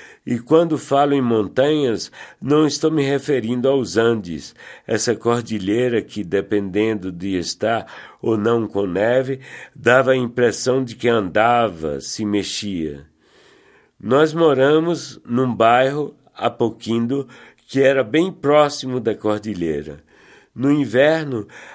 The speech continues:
a cordilheira completamente vestida de branco, quando eu pegava um ônibus para ir para casa,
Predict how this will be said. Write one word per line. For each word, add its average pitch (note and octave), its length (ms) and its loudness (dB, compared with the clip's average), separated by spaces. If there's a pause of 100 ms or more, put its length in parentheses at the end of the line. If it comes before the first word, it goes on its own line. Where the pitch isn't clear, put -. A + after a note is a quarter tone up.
(120)
a B2 120 2
cordilheira C#3 760 2
completamente C#3+ 1120 0
vestida B2 600 -2
de G#2 160 -8
branco, B2 640 -2 (500)
quando C#3+ 420 2
eu C#3 160 4
pegava B2 640 2
um G#2+ 220 0
ônibus B2 460 0
para A2 360 2
ir A2+ 180 -2
para G#2 280 0
casa, A#2 580 -2